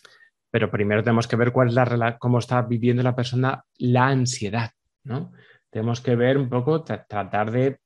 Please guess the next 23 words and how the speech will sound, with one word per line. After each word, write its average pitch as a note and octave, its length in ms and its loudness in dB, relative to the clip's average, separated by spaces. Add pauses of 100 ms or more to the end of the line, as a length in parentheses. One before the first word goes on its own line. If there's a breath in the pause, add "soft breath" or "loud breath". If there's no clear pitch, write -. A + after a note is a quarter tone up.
ponerla G#2 380 -6
en G#2 60 -6
situación, C3 680 2
en B2+ 140 -2
contexto C3 800 -2 (360 loud breath)
y A#2+ 140 0
tratar A#2+ 520 0
de, B2+ 420 2
de B2+ 220 -2
ver C#3+ 340 0 (340 soft breath)
cuáles B2+ 320 0
son C3+ 160 0
las B2+ 180 0
conductas B2 680 0
que G#2+ 120 -6
está A#2 200 -2
realizando B2+ 540 0
que B2+ 80 -2
están C3 260 0
reforzando B2 840 -2
precisamente G2+ 760 -8
esa G2+ 180 -14
ansiedad. F#2 500 -12